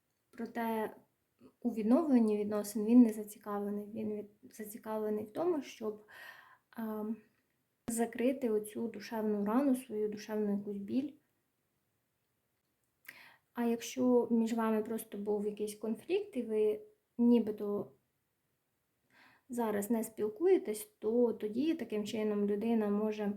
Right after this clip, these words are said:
е, відчувати до вас, знову ж таки, дуже сильне бажання якось вас поставити на місце, можна так сказати, да? Ну і, в принципі, все.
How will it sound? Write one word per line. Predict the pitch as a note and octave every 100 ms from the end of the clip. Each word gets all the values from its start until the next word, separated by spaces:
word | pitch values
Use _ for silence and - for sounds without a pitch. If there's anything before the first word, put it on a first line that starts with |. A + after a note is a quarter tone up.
| - _ _ _ _ _ _ -
е, | A3 A3+ G#3+
відчувати | G#3+ B3+ A#3+ A3+ G#3 G3+
до | G#3+
вас, | A3 G#3+ G3+ - _ _ _ _ _ _ _ _ _ _ _ _ _ _ _ _ -
знову | A#3+ B3 G#3
ж | -
таки, | - - G#3+ G3+
дуже | B3 A#3
сильне | - A#3+ A3 G3
бажання | G3 A3 A#3 G#3+ G3+ G3 A3
якось | A#3+ A3+ -
вас | G#3+ G#3+ A3 - - - - - - _ _ _ _ _
поставити | - F#3+ A3 G#3 G#3 G#3+
на | G#3+
місце, | C#4+ G#4+ - B3
можна | A3 G#3+ G3+
так | G3+ -
сказати, | - G#3 G3+ G#3
да? | A3 C#4+ - _ _ _ _ _ _ _ _ _ _ _ - -
Ну | C4 C4
і, |
в | B3+
принципі, | C4 C#4+ C4 A#3
все. | - - G3